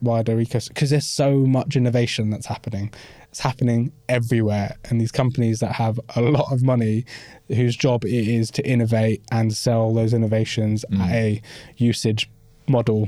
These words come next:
Speaker 1: on a usage model or whatever, like the cloud vendors. So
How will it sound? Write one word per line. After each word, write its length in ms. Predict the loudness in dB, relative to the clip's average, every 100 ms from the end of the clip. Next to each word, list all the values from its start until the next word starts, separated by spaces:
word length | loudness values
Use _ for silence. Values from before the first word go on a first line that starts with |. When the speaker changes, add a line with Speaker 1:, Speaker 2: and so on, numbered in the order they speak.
| 0
Speaker 1:
on 140 | 0
a 20 | 2
usage 320 | 0 0 0
model 260 | 2 2 2
or 80 |
whatever, 320 | 2 0 0 0
like 160 | 0
the 60 | 0
cloud 220 | -2 0
vendors. 380 | 0 -2 -4 -6 -18 -20 -20 -20 -16
So 500 | -4 0 2 2 0